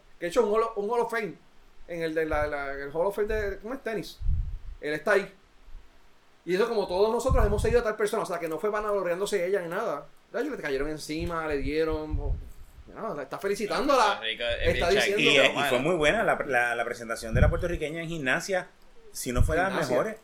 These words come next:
Speaker 3: sí, en gimnasia en las
Speaker 1: No, la,
Speaker 3: Olimpiadas.
Speaker 1: la muchacha, tú dices Lauri Hernández,
Speaker 3: Ajá.
Speaker 1: pero no fue Lauri Hernández, es la, una teni-, otra tenista.
Speaker 3: Ah, ok.
Speaker 1: Otra tenista que está, está, que está entrando ahora en, lo, lo, en el círculo
Speaker 3: Ah, la
Speaker 1: este
Speaker 3: tenista
Speaker 1: de
Speaker 3: que se vaya para el carajo.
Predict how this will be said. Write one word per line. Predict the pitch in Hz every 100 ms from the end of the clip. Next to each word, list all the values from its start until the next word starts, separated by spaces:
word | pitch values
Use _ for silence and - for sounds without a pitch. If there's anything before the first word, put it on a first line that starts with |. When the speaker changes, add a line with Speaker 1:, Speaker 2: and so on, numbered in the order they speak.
| -
Speaker 3:
sí, | -
en | 151
gimnasia | 135 147 170 160
en | 151
las | 143
Speaker 1:
No, |
la, | 139
Speaker 3:
Olimpiadas. | - 135 -
Speaker 1:
la | 139
muchacha, | 139 135 156 -
tú | 151
dices | 226
Lauri | 233 180 160
Hernández, | 147 156 107 - _ _ _
Speaker 3:
Ajá. | -
Speaker 1:
pero | 151
no | 156
fue | 190 214
Lauri | 214
Hernández, | 175 165 202 131
es | 135 165
la, | 196
una | 196 196
teni-, | 202 175
otra | 175 208
tenista. | 175 175 - 104 -
Speaker 3:
Ah, | 143 120 107
ok. | 101 92 -
Speaker 1:
Otra | 143 156 -
tenista | 214 202 240 196
que |
está, | - 156 165 175
está, | 165 156
que |
está | 156 151
entrando | 190 190 208
ahora | 180 190 208 185
en, | 170
lo, | 156
lo, | 147 143 143
en |
el | 143
círculo | 151 - 180
Speaker 3:
Ah, | 175
la |
Speaker 1:
este | 127 123
Speaker 3:
tenista | - 139
Speaker 1:
de |
Speaker 3:
que | 147
se |
vaya | 156
para | 170
el | 196
carajo. | 180 147 107